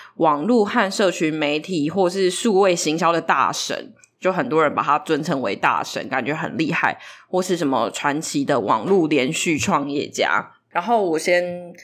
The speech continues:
呃，他就是，他后来好像现在真的蛮厉害的啊，就是他是同-，他同时也是他自己有自己的数位行销公司之外，然后他还投资了像 Uber、Facebook、Twitter，就是都是他们的天使投资人或是顾问这样。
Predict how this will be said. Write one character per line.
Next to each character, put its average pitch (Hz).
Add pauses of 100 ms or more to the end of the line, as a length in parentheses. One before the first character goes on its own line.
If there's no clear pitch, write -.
(420)
呃， 175
他 247
就 247
是， 247
他 254
后 262
来 160
好 -
像 196
现 233
在 208
真 208
的 175
蛮 135
厉 165
害 156
的 -
啊， -
就 190
是 190
他 202
是 196
同-， -
他 202
同 180
时 175
也 143
是 170
他 180
自 185
己 175
有 101
自 -
己 143
的 135
数 180
位 175
行 165
销 156
公 156
司 160
之 143
外， 147 (360)
然 147
后 165
他 180
还 160
投 143
资 156
了 143
像 156 (380)
Uber、 160
Facebook、 151
Twitter， 101 (360)
就 165
是 160
都 156
是 147
他 -
们 156
的 117
天 147
使 -
投 -
资 143
人 104
或 170
是 156
顾 113
问 101
这 -
样。 -